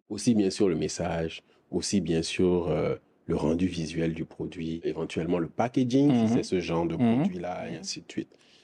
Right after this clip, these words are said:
Speaker 1: Donc, que ce soit le produit ou que ce soit l'entreprise en elle-même, on va faire tout un circuit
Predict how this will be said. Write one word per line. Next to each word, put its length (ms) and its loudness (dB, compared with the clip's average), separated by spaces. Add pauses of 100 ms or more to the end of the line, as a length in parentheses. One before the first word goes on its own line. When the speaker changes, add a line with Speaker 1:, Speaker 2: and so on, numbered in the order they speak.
(240)
Speaker 1:
Donc, 260 2 (340)
que 60 4
ce 140 -2
soit 420 2 (140)
le 260 4
produit 520 2
ou 80 2
que 80 -16
ce 100 -12
soit 240 2
l'entreprise 1120 0 (400)
en 180 2
elle-même, 520 2 (400)
on 100 4
va 180 2
faire 400 0
tout 160 -4
un 120 4
circuit 680 -2